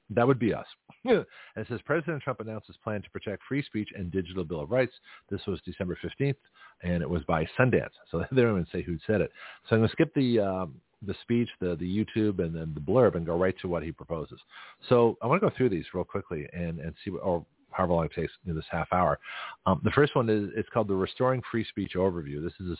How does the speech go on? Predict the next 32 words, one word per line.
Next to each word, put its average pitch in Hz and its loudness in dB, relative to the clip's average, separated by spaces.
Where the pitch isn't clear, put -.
summary 92 2
in 76 0
writing 82 4
of 80 0
what 85 2
Trump - -2
was - -8
saying. 101 4
First 151 4
point, 95 0
ban 143 2
federal 123 2
agencies 101 -4
from 87 -10
colluding 104 2
to 92 -2
censor 107 2
American 85 -4
citizens. - -6
Can 120 4
that 135 4
be 131 0
done 104 0
by 92 2
executive 85 -2
order, 78 0
and 80 -4
how 95 0
can 90 -2
that 85 -2
be 80 -4
enforced? - -6